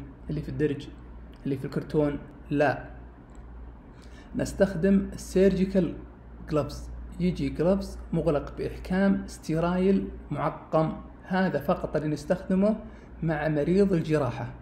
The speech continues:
أرجو ننتبه للنقطة هذه. وهنا يبين أو هنا نميز الممارس الصحي المحترف الفاهم من الممارس الصحي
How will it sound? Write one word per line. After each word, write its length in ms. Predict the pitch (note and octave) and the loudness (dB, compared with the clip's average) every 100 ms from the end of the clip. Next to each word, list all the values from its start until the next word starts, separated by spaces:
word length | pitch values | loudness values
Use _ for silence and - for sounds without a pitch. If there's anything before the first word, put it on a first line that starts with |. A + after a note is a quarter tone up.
| - - - - - - - | -14 -16 -14 -14 -12 -8 0
أرجو 240 | D#3+ E3 | 2 4
ننتبه 300 | E3 F#3+ F3 | 4 4 4
للنقطة 440 | E3+ E3 - D#3 C#3+ | 2 2 0 0 0
هذه. 180 | B2+ - - - - | -2 -6 -10 -16 -8
وهنا 420 | C3+ G3 A#3+ A#3 | 2 6 6 6
يبين 500 | G3+ E3 F#3+ E3+ C#3+ | 6 6 6 6 4
أو 80 | C#3+ | 2
هنا 380 | E3 G3+ F#3+ E3 | 4 6 4 2
نميز 600 | D#3+ F3 F#3+ D3+ B2+ - | 2 6 6 4 0 -4
الممارس 420 | D#3+ D3+ F3+ E3 C3+ | 0 2 2 0 -4
الصحي 520 | - F#3+ - B2+ B2+ | -4 -6 -2 -2 0
المحترف 640 | C#3 F3+ - F3 G#3 - - - | 0 -2 0 0 0 -2 -10 -8
الفاهم 560 | C3 E3+ F3+ F3 F#3 - - - - | -2 2 2 4 2 -2 -8 -14 -2
من 120 | E3+ | 2
الممارس 420 | E3+ F3+ F3+ F3 - | 4 4 4 2 -2
الصحي 580 | - E3+ - F3 E3+ | -2 -2 2 2 2